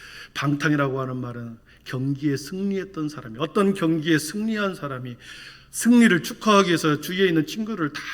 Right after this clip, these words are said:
불러내어서, 불러서 그날 허리띠를 풀고 마음대로 기분이 내키는 대로, 마음대로 기분에 빠져 하는 행동을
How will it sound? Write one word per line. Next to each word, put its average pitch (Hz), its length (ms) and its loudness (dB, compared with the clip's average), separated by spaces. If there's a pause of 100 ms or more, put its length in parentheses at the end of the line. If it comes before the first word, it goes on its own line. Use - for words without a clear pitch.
(340)
불러내어서, 147 680 -6
불러서 151 600 -6 (600)
그날 135 260 -6
허리띠를 147 460 -8
풀고 123 340 -12
마음대로 139 720 -8
기분이 175 400 -10
내키는 160 480 -8
대로, 135 180 -10
마음대로 190 640 2
기분에 185 440 -6
빠져 156 260 -6
하는 147 260 -6 (220)
행동을 143 400 -6